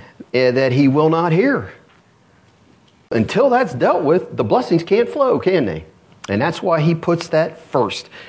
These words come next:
And just imagine, just imagine what our lives would be like if our sins could not be forgiven.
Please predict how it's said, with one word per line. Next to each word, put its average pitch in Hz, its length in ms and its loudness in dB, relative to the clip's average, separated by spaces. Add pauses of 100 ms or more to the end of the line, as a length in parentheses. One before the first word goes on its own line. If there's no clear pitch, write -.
(200)
And 170 100 -2
just - 340 -4
imagine, 160 720 -2 (420)
just - 220 0
imagine 170 640 0
what 185 160 -2
our 120 220 0
lives 135 500 0
would 117 220 -4
be 98 120 -2
like 98 500 -4 (520)
if 127 180 -2
our 107 140 -2
sins 175 500 0
could 104 260 -4
not 120 360 -2
be 127 200 2
forgiven. 117 640 -2